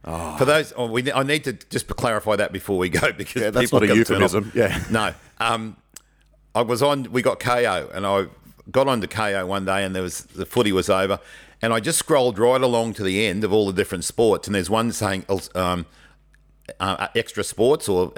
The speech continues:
Speaker 2: other
Speaker 1: Yeah.
Speaker 2: sports.
Speaker 1: Yeah.
Speaker 2: The ones that they can't fit in. And the Americans
Speaker 1: On E S P N eight.
Speaker 2: Yeah.
Speaker 1: Yeah.
Speaker 2: And the Americans got this, this, uh, game called cornholing.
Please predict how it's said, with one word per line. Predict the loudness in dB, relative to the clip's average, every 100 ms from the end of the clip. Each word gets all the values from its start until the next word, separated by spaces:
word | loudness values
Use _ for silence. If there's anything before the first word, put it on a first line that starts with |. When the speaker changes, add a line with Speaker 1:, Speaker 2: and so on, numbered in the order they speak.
| -6
Speaker 2:
other | -4 0
Speaker 1:
Yeah. | 2 4
Speaker 2:
sports. | 2 0 -6 -6
Speaker 1:
Yeah. | 0 0 0 -2
Speaker 2:
The | 0
ones | 0 -2
that |
they | -6
can't | -4 -6 -6
fit | -8
in. | -10 -12 _ _ -4
And | 0
the | 2
Americans | 2 2 2 -2 0
Speaker 1:
On | 2
E | 2 2
S | 2
P | 0
N | 2 2
eight. | 2
Speaker 2:
Yeah. | 2 0 0
Speaker 1:
Yeah. | 0 0 -2
Speaker 2:
And | 0
the |
Americans | 2 0 -2 -6 -8
got | -4 -4 -4
this, | -8 -10 -14 -20 -20 -12 -2
this, | 0 0 -2 0
uh, | 0
game | 0 -2 -2 -4
called | -4 -4 -2
cornholing. | 0 2 2 0 -2 -6